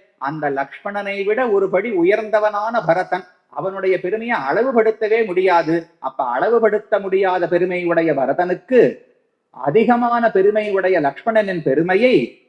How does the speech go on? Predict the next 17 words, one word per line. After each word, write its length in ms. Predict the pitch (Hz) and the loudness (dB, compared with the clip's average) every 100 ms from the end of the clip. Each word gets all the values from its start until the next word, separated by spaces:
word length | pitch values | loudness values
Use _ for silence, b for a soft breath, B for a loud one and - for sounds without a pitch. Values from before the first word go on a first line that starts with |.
| _ - 123 | _ -4 2
ஒண்ணுமறியாத 880 | 151 190 269 254 208 190 165 160 262 | 2 2 0 0 2 2 2 0 0
குகன் 380 | 180 160 220 240 | 0 0 0 -2
கூறினான் 680 | 170 170 139 113 123 147 123 - _ | -2 -2 -4 -6 -4 -2 -4 -8 _
இப்படின்னு 400 | 165 160 151 151 | -4 -4 -4 -6
ஸ்லோகம் 440 | 247 196 202 220 202 | -6 0 0 2 -2
இருக்கு. 240 | 180 175 143 _ | -2 -4 -12 _
அப்படின்னா 320 | _ 196 269 | _ -8 -6
என்ன 220 | 180 214 | -6 -6
சுவாமி, 240 | 240 202 214 | -6 -6 -4
எப்படி 260 | 175 294 | -4 -4
சொல்ல 280 | 285 285 220 | -4 -4 -2
முடியும்னால், 580 | 233 190 185 165 160 160 - _ | -2 0 0 0 -2 -2 -6 _
அப்ப 180 | - 147 | -12 -8
தெரிந்து 360 | 147 147 202 | -2 -2 2
கொள்ள 220 | 185 175 170 | 2 2 2
வேண்டியது, 480 | 170 175 180 180 220 226 - - 131 | 0 2 2 6 4 4 -4 -16 -2
பகவானோடு 800 | 147 196 220 214 208 185 202 | 0 2 2 2 -2 -8 -6